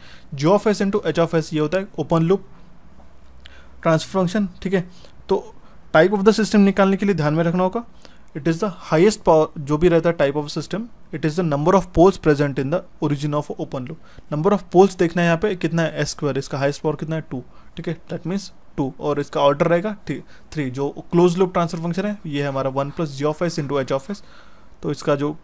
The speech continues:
हाईएस्ट पावर है वो आया एस क्यूब, इसका इस पे आया थ्री, ठीक है, तो that means three and two will be correct answer, that means option B will be correct answer। काफ़ी इंपॉर्टेंट क्वेश्चन था basically ये, अगर आपको नहीं समझाएंगे तो आप इसको प्लीज रिपीट करके एक बार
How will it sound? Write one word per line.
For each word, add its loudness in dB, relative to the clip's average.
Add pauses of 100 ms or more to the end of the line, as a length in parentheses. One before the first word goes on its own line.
(140)
हाईएस्ट 2
पावर 4
है -4
वो -4
आया -2 (420)
एस -6
क्यूब, -4 (120)
इसका -6 (100)
इस -10
पे -6
आया -2 (140)
थ्री, -8 (220)
ठीक -8
है, -8 (600)
तो -10
that -4
means -6
three -8
and -8
two 2
will -4
be -8 (480)
correct -6
answer, -10
that -10
means -4
option -6
B -2
will -8
be -8
correct -6
answer। -10
काफ़ी -4
इंपॉर्टेंट -2
क्वेश्चन -4
था -4
basically -6
ये, -8 (400)
अगर -6
आपको -6
नहीं -8
समझाएंगे -4
तो -4
आप -8
इसको -8
प्लीज -6
रिपीट -6
करके -6
एक -8
बार -8